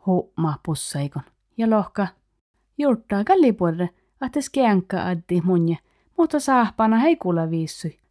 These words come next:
Takallekin holkun ja naavehi sorrut. Ja mii, holo moja bussa ja peänakat.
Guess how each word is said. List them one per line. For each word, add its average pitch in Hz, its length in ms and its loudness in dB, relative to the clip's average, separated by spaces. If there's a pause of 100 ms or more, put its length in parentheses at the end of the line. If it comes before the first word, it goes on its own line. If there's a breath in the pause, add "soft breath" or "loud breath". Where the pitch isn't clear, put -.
Takallekin 277 500 0
holkun 190 540 2
ja 180 100 2
naavehi 156 560 0
sorrut. 156 500 -6 (440)
Ja 208 120 0
mii, 220 380 2 (540)
holo 285 340 0
moja 277 340 4
bussa 220 560 -2
ja 196 180 0
peänakat. 175 760 -6